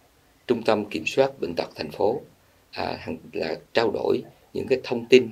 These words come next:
qua lại với nhau về cái tình hình dịch bệnh ở động vật và người. Một cái số thông tin, à, trao đổi như là thông tin qua lại những cái ổ dịch trên người, và ổ, hoặc là ổ dịch trên động vật, à, về cái địa điểm, về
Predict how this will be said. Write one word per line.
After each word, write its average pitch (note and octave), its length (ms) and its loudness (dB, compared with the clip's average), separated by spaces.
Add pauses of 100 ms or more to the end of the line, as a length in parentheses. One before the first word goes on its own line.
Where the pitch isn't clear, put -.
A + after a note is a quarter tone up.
(120)
qua A2 140 4
lại - 240 -2
với A2 100 -4
nhau A#2+ 300 2 (400)
về - 160 -2
cái - 140 -10
tình - 140 -2
hình E2 200 -6 (200)
dịch - 180 -14
bệnh E2 180 -2 (100)
ở F2 120 -6
động F2 180 -6
vật D2+ 260 -6
và E2 120 -6
người. F2 260 -2 (460)
Một B2 140 -2
cái B2 80 -2
số D#3 180 0
thông C3 220 -6
tin, A2+ 240 4 (420)
à, - 140 -6
trao A2 200 4
đổi G2 320 4 (300)
như G#2+ 140 -2
là F2+ 340 -4 (120)
thông A2 160 -8
tin - 200 -2
qua G#2 120 4
lại F2 300 0
những - 120 -12
cái - 140 -2
ổ - 260 4
dịch - 140 2 (440)
trên G#2+ 180 0
người, F#2 340 4 (300)
và - 140 0
ổ, A2 200 2
hoặc - 160 -8
là - 120 -2
ổ - 160 4
dịch - 160 4 (160)
trên G2+ 360 -4 (140)
động F2 140 -4
vật, F2 200 0 (460)
à, F2+ 220 -2
về - 200 2
cái - 140 -2
địa F2+ 200 4
điểm, E2 320 0 (540)
về E2+ 180 4